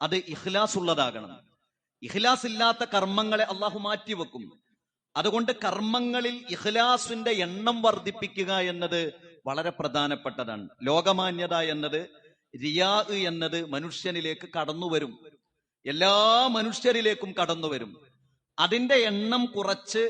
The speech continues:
പരമാവധി ഇഖ്ലാസുള്ള ആത്മാർത്ഥതയുള്ള കർമ്മങ്ങളാക്കാൻ ശ്രമിക്കുക എന്നത് വളരെ പ്രധാനപ്പെട്ടതാണ്. അങ്ങനെയുള്ള കർമ്മങ്ങൾ മാത്രം സ്വീകരിക്കുന്ന ലോകമാണ് മരണാനന്തര ജീവിതം.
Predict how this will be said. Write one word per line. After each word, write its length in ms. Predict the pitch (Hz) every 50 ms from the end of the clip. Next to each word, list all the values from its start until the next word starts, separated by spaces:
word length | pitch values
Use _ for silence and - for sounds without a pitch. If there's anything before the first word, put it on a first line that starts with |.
| - - - - -
പരമാവധി 800 | - 160 151 165 180 202 214 226 240 254 262 254 262 240 247 247 - -
ഇഖ്ലാസുള്ള 720 | 180 - - 196 202 214 220 226 220 - 214 196 196 190 196 190 185 - - - - - - _ _ _ _ -
ആത്മാർത്ഥതയുള്ള 1120 | 139 147 165 190 190 - 208 202 208 214 214 202 - - 214 202 196 185 180 175 175 175 180
കർമ്മങ്ങളാക്കാൻ 1160 | 180 - 165 151 160 175 180 190 196 196 190 180 175 165 165 156 151 - 160 165 165 160 -
ശ്രമിക്കുക 680 | - - - - 147 156 165 185 - - - 208 190 185
എന്നത് 600 | 175 165 160 156 147 147 147 135 143 139 139 - - _ _ _ _ _ -
വളരെ 240 | 120 127 135 143 151
പ്രധാനപ്പെട്ടതാണ്. 1000 | 147 - 135 131 - 131 127 127 123 120 - - 113 - 117 110 107 92 85 - _ _ _ _ _ _ _ _ _ _ _ _ _ -
അങ്ങനെയുള്ള 680 | 175 208 240 254 277 285 277 262 240 233 226 233 254
കർമ്മങ്ങൾ 760 | 254 254 208 202 185 202 208 214 226 233 226 226 226 226 220
മാത്രം 640 | 214 196 180 175 185 196 196 196 - 214 208 214 208
സ്വീകരിക്കുന്ന 960 | - - - 180 196 214 233 196 247 240 226 214 - - - 202 190 190 190
ലോകമാണ് 880 | 170 160 156 160 170 170 175 170 160 156 156 151 151 151 147 143 131 - - - - _ _ -
മരണാനന്തര 680 | 127 135 135 143 143 143 147 147 143 143 139 127 135 127
ജീവിതം. 500 | 120 98 113 110 98 110 - 127 120 110